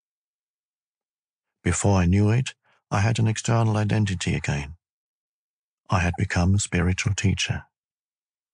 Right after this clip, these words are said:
This book represents the essence of my work as far as it can be conveyed in words,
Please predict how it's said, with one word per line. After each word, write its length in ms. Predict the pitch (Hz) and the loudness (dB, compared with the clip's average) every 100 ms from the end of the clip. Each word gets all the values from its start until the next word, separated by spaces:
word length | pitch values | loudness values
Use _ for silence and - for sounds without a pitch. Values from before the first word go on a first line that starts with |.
| _ _ _ _ _ _ _ _ _ _ _ _ _ | _ _ _ _ _ _ _ _ _ _ _ _ _
This 240 | 113 139 - | 2 2 2
book 320 | 101 107 - | 0 0 0
represents 580 | 104 - 101 104 110 - | 0 0 0 0 0 0
the 160 | 95 | -2
essence 360 | 104 101 120 110 | 0 0 0 0
of 120 | 104 | 0
my 140 | 107 | 0
work 460 | 101 95 95 107 - | 0 0 0 -2 -4
as 120 | - - | -6 -4
far 260 | - 107 | -2 0
as 140 | 107 107 | 0 -4
it 80 | |
can 200 | - 95 | -2 0
be 100 | 92 | 0
conveyed 460 | 92 95 90 95 92 | 0 -2 0 0 0
in 140 | 82 | -2
words, 540 | 80 98 82 104 - | 0 0 0 -2 -6